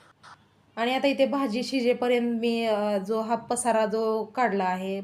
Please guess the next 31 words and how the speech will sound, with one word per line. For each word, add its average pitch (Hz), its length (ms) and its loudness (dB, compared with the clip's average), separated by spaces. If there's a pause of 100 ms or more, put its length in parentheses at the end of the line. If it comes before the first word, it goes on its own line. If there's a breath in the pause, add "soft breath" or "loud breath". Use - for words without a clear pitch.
स्वयंपाक 226 400 -2
करण्यासाठी 190 520 -4 (540 loud breath)
तो 226 60 0
सगळा 240 260 4
पसारा 233 360 0
आवरून 220 280 2
घेते, 226 280 0
कारण 220 320 2
की 226 120 2
मला 214 480 0
म्हणजे 214 380 -2 (360 loud breath)
भाकरी, 226 500 -2
भात 220 340 -2
वगैरे 220 220 0
सगळं 220 300 -2
बनवून 214 300 -2
झालेलं 196 320 0
आहे, 196 240 -4
स्वयंपाक 214 460 -6
पूर्णपणे 202 500 -2
रेडी 196 260 -2
झालेला 185 320 -4
आहे. 180 280 -6 (460 loud breath)
आणि 190 180 -8
आता 190 200 -4
साहेब 208 380 -2
येतील 208 360 -2
थोड्या 208 180 -2
वेळाच्या 180 520 -6
नंतर, 185 320 -8 (600 soft breath)
तर, 175 100 -8